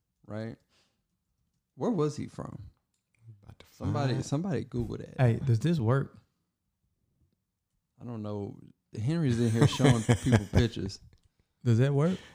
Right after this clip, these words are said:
Speaker 2: That's funny.
Speaker 3: I'm gonna do that when I, next time that happens to me.
Speaker 1: I don't know where he was from, but either way, um, I, you know, I don't know. I don't know about that. I haven't done any research on him, so I, I don't even know.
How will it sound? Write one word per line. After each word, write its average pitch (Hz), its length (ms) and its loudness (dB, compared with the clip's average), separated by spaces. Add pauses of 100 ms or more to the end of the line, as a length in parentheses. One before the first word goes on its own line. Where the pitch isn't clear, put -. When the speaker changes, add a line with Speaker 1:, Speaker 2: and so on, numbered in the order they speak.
(100)
Speaker 2:
That's 87 200 0
funny. 78 320 -2 (180)
Speaker 3:
I'm 165 120 2
gonna 170 100 2
do 202 140 4
that 131 140 2
when 117 120 0
I, 123 160 -2
next 139 260 0
time 151 220 2
that 147 120 6
happens 160 300 2
to 120 60 0
me. 98 200 2 (460)
Speaker 1:
I - 60 0
don't 185 180 8
know 156 120 10
where 135 200 6
he 120 120 4
was 110 140 -2
from, 117 220 -2
but 131 100 -2
either 160 220 2
way, 120 440 4
um, 107 720 -2
I, - 80 -8
you 151 160 0
know, 180 80 0
I 185 100 0
don't 180 140 -2
know. 120 240 -6
I 123 60 -4
don't 143 140 2
know 139 80 2
about 131 260 0
that. 131 160 2
I 127 80 2
haven't 123 200 4
done 117 180 4
any 110 140 0
research 110 440 -2
on 107 100 -2
him, 104 160 -4
so 104 140 -6
I, 101 200 -4
I - 100 -6
don't 101 180 -4
even 98 180 -10
know. 98 200 -10